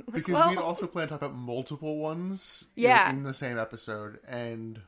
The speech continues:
Speaker 2: we kinda had to make a choice of,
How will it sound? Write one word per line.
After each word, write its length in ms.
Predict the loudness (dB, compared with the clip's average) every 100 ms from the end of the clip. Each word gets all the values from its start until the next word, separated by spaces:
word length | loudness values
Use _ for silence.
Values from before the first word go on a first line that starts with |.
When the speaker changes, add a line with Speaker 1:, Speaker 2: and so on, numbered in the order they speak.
| _ _ _ _ -20 -8
Speaker 2:
we 140 | -6
kinda 320 | -2 -2 0
had 140 | -2 -2
to 60 |
make 180 | -6 -6
a 40 |
choice 520 | -8 -6 -4 -4 -8 -10
of, 520 | -6 -4 -4 -8